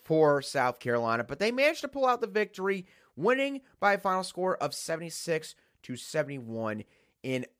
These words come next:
overtime nonetheless. Now, discussing what all led to the final result,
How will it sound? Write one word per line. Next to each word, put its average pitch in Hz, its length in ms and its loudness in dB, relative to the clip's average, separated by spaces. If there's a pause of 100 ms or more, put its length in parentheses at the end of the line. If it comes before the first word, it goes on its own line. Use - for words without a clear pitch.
overtime 117 840 2 (160)
nonetheless. 98 680 -6
Now, 127 340 2 (460)
discussing 240 600 0
what 214 160 6
all 202 280 4
led 160 400 2
to 156 200 -2
the 143 80 -4
final 135 400 0
result, 113 640 -4